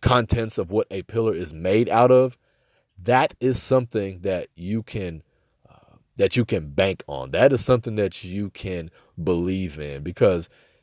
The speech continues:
any pillar that is not of Jesus Christ, I mean, just flat out, any pillar that is not of Jesus Christ will equate, it, it equates to death.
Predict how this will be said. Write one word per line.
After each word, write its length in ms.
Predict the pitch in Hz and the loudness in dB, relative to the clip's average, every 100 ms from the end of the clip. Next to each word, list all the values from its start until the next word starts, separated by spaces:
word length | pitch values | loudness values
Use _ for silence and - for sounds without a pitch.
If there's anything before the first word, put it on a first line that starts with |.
| _ _ - | _ _ 0
any 240 | 143 180 | 2 4
pillar 480 | - 151 143 139 127 | 6 8 8 8 2
that 340 | 104 113 117 - | 0 2 2 -2
is 600 | 101 104 101 95 90 - _ _ _ _ _ | -6 -4 -4 -6 -12 -18 _ _ _ _ _
not 400 | 90 113 139 - - | -4 0 0 -2 2
of 280 | 120 113 | 4 4
Jesus 380 | 95 117 110 104 | 0 -4 -4 -8
Christ, 420 | - 127 123 - - | 0 0 0 -6 -14
I 40 | |
mean, 120 | 82 | -14
just 140 | 80 - | -14 -6
flat 300 | 120 120 123 | 4 6 6
out, 240 | 95 - _ _ _ _ | 2 -2 _ _ _ _
any 240 | 120 165 143 | -4 -2 2
pillar 260 | 147 139 | 6 6
that 180 | 123 120 | 6 4
is 240 | 95 92 82 | 2 -8 -8
not 440 | 85 95 123 - _ | -6 0 0 0 _
of 220 | 101 101 92 | -6 -6 -6
Jesus 420 | 104 101 85 - | -8 -8 -10 -8
Christ 500 | 113 95 78 - _ _ _ _ _ _ _ _ - | -4 -2 -4 -14 _ _ _ _ _ _ _ _ 4
will 240 | 113 110 131 | 6 6 4
equate, 460 | 120 - 117 104 | -4 4 4 4
it, 180 | 120 127 | -2 -4
it 200 | 135 120 | 0 -2
equates 320 | - 120 107 - | 4 4 4 -4
to 120 | 98 | -8
death. 400 | 82 78 - | -6 -6 -6